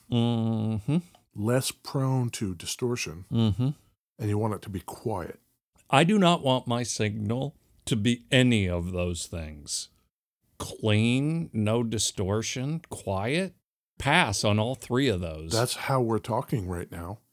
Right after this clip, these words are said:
Speaker 2: These X L R cables are low impedance cables. They're balanced cables.
Speaker 1: X L R cables.
Speaker 2: Are microphone cables.
Speaker 1: Oh,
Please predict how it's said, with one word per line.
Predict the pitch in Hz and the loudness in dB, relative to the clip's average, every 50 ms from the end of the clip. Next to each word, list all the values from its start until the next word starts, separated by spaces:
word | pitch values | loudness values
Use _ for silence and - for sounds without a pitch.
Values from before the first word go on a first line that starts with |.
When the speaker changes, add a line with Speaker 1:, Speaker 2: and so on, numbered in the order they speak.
| _ _ - | _ _ 0
Speaker 2:
These | 120 113 113 110 - - - | 2 2 2 2 0 0 0
X | 131 123 - - | 0 0 2 2
L | 147 131 | 2 4
R | 123 117 131 127 | 4 4 2 2
cables | - 147 143 143 139 160 175 160 - - - - _ _ _ _ _ - | 2 2 2 2 2 -2 -6 -6 -8 -12 -16 -20 _ _ _ _ _ -10
are | 110 101 95 98 | -6 -4 -4 -2
low | 98 104 110 107 104 104 | -2 0 0 0 0 -2
impedance | 101 95 - 113 104 101 98 95 - - | -4 -4 -4 -4 -4 -4 -6 -8 -8 -6
cables. | - 110 98 87 - 85 95 - - | -6 -4 -4 -4 -6 -10 -12 -6 -6
They're | 107 95 | -6 -6
balanced | 82 - - 107 107 107 104 104 104 104 98 - - - - - | -4 -4 -2 -2 0 0 -2 -2 -4 -4 -4 -6 -8 -8 -10 -10
cables. | - 107 87 - - - - - - - _ _ _ _ _ _ _ _ _ _ _ _ - | -8 -8 -8 -8 -8 -14 -16 -18 -20 -20 _ _ _ _ _ _ _ _ _ _ _ _ -4
Speaker 1:
X | - 101 95 - - | -4 -4 -2 -2 -2
L | 104 92 92 | -2 -2 -2
R | 90 87 85 80 | -2 -4 -6 -8
cables. | - - 87 82 85 - 104 - - - _ _ _ _ _ _ _ _ | -10 -12 -12 -12 -14 -16 -16 -18 -18 -20 _ _ _ _ _ _ _ _
Speaker 2:
Are | - 120 117 113 | 0 2 2 4
microphone | 117 127 139 135 - 127 107 - 110 98 95 90 | 4 4 4 4 4 2 2 2 0 0 0 -2
cables. | - 104 85 80 - - - - - - - _ _ _ _ - | -2 -4 -4 -4 -6 -10 -8 -8 -8 -8 -10 _ _ _ _ 0
Speaker 1:
Oh, | - 131 135 123 101 85 80 | 4 6 8 8 6 4 2